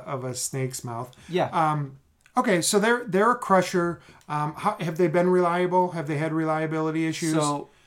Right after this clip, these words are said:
Speaker 1: I, I know their Crusher hasn't always worked the
Speaker 2: yeah,
Speaker 1: way they
Speaker 2: it looks
Speaker 1: wanted
Speaker 2: like
Speaker 1: it
Speaker 2: they
Speaker 1: to.
Speaker 2: could have gone through Ribot when they faced Ribot last season, but Ribot had the foam, so I still don't know if they actually got through Ribot.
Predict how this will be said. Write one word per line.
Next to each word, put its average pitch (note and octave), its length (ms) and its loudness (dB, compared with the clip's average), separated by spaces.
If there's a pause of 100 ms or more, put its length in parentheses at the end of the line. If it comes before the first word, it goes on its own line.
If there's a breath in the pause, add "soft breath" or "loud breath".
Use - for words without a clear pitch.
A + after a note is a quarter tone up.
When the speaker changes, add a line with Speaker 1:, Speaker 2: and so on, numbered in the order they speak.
(140 soft breath)
Speaker 1:
I, D#3+ 160 0
I F#3 120 0
know F#3 160 4
their F#3+ 100 4
Crusher G3+ 460 0
hasn't D3 260 -2
always C#3+ 320 -2
worked C#3 320 -4
the C#3 80 -2
Speaker 2:
yeah, B2+ 140 0
Speaker 1:
way B2+ 40 -2
they C3+ 180 0
Speaker 2:
it G3+ 40 4
looks F3 100 2
Speaker 1:
wanted D#3 320 2
Speaker 2:
like G#3+ 120 0
Speaker 1:
it - 40 -14
Speaker 2:
they D#3+ 120 -2
Speaker 1:
to. A#2+ 140 -8
Speaker 2:
could C#3 140 -4
have D3 120 -4
gone C#3 280 -6
through C3+ 140 -4
Ribot C3 500 -2
when A#2+ 140 -8
they A#2 100 -8
faced B2 340 -8
Ribot C3 320 -4
last B2+ 220 -8
season, C3 420 -10 (180)
but A2 420 -12
Ribot A#2+ 360 -8
had A#2+ 200 -10
the A#2+ 80 -8
foam, D3+ 340 -4
so A2+ 380 -8 (500 soft breath)
I B2+ 120 -2
still D3 340 -2
don't C#3 180 -2
know C3 160 -2
if B2+ 100 -6
they C3 100 -8
actually B2 340 -8
got A#2 220 -8
through A#2+ 100 -6
Ribot. G2 360 -14